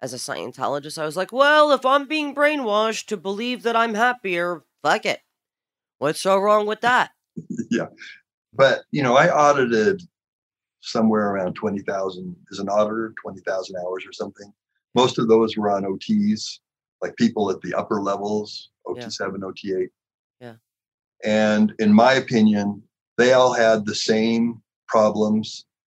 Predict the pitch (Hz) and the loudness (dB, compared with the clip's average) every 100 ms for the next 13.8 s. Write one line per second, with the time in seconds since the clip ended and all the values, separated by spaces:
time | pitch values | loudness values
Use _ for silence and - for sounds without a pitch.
0 | _ 92 - 113 107 107 104 110 107 - | _ -10 -4 -2 0 0 2 2 0 -6
1 | _ _ _ - 98 110 110 110 - 101 | _ _ _ -4 2 6 6 4 0 -4
2 | 104 101 107 - 98 92 95 92 - - | -4 -8 -8 -8 -6 -6 -8 -10 -12 -14
3 | _ _ _ - 98 110 104 104 101 104 | _ _ _ -12 -4 -2 0 0 0 -2
4 | 107 104 101 - 87 - 101 95 92 95 | -2 -4 -6 -6 -6 -6 -6 -4 -4 -8
5 | 95 92 - _ _ _ - - 123 127 | -10 -12 -18 _ _ _ -8 -2 0 0
6 | 127 120 110 107 104 - 98 92 92 - | 0 0 2 4 2 -2 -4 -4 -6 -8
7 | - _ _ _ _ - 127 131 131 120 | -14 _ _ _ _ -2 0 2 2 2
8 | 107 110 95 87 87 98 123 131 - - | 2 0 0 0 0 2 0 -2 -12 -16
9 | - 92 92 90 92 95 107 - - 113 | -8 -2 2 2 2 0 -2 -4 -6 -2
10 | 107 110 107 110 107 104 98 104 92 87 | -2 -4 -2 -2 -2 -6 -4 -4 -4 -10
11 | _ _ _ _ - 123 127 139 117 110 | _ _ _ _ 2 4 4 4 4 4
12 | 127 175 180 185 170 160 147 147 160 165 | 6 4 2 2 2 0 0 2 2 2
13 | 151 147 147 165 156 165 - 98 | 0 -2 -2 -2 -2 -2 -4 -6